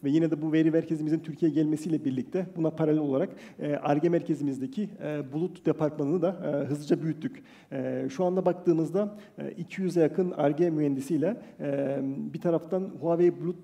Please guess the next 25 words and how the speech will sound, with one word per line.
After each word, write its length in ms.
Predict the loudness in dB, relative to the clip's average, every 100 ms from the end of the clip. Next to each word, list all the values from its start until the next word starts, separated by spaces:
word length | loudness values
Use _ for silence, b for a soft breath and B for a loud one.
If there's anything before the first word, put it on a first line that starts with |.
| -8
Bulut 280 | 0 0 0
platformu 380 | 0 2 2 0
üzerine 360 | 2 2 0 -2
servis 340 | 0 0 0
geliştirmesi 500 | 0 0 0 0 0
yapıyoruz. 380 | -4 -4 -6 2
Diğer 200 | 2 4
taraftan 420 | 0 -2 -2 -2
da 140 | -4 -6 B B _
hem 260 | -2 -2
Türkiye'de 680 | -4 -6 0 0 2 2 -2 -2
hem 220 | 0 2
de, 200 | 0 -2 B -4
e, 400 | 0 2 2 0
çevre 320 | 0 2 4 2
ülkelerdeki, 760 | 0 2 4 4 2 -2 -4 -4 -6
e, 280 | 0 0 0
iş 160 | -2 -2
ortaklarımızın, 720 | -2 -2 0 2 2 0 -2
e, 180 | -2 -4
Huawei 540 | -4 -2 2 4 2
Bulut 300 | 2 -6 -6
platformuna, 680 | 0 0 2 0 2 0 -2 B -6
e, 320 | -2 0 0 -2
geçişlerine, 580 | -6 -4 -2 0 -2